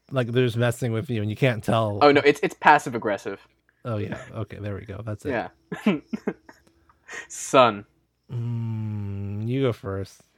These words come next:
Speaker 2: Uh,
Speaker 1: I can't decide.
Speaker 2: just change the U to an O, and, uh, y-,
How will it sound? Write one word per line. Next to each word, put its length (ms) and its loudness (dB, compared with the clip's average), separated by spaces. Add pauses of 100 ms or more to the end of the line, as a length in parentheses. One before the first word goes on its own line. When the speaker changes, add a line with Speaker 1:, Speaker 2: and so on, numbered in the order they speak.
(120)
Speaker 2:
Uh, 240 6
Speaker 1:
I 80 -6
can't 200 -8
decide. 360 -8
Speaker 2:
just 200 -2
change 360 -2
the 100 0
U 280 0
to 200 -2
an 80 -2
O, 420 -2 (420)
and, 300 0
uh, 280 4
y-, 180 -2